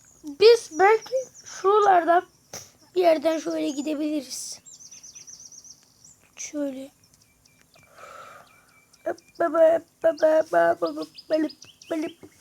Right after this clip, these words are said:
Oluyor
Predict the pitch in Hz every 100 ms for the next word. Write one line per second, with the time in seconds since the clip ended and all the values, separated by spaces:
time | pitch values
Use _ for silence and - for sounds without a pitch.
0 | _ 294 277 - - - _ - _ _
1 | _ 339 359 359 370 403 415 415 - -
2 | 339 349